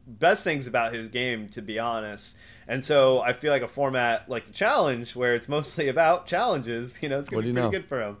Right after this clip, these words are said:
Speaker 1: Yeah.
Speaker 2: Interestingly, too, uh, another highlight is that in his winning season,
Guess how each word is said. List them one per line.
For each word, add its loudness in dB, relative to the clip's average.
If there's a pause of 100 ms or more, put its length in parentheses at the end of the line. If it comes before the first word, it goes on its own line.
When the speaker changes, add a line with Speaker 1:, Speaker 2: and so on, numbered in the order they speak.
(100)
Speaker 1:
Yeah. -8 (460)
Speaker 2:
Interestingly, 6
too, 8
uh, 10
another 6
highlight 6
is 2
that 4
in 0
his 2
winning 2
season, -2